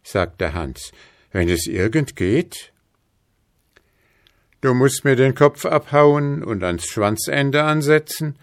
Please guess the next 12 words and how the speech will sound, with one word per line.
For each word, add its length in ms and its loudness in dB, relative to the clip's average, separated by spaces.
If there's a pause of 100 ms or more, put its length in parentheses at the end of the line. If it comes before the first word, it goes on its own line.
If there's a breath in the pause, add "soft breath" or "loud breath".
(140)
und 140 0
den 160 4
Schwanz 420 0
abhauen 760 -2
und 260 -4
ihn 160 0
da 280 4
ansetzen, 580 -4
wo 100 4
der 140 2
Kopf 360 0
war.“ 360 -4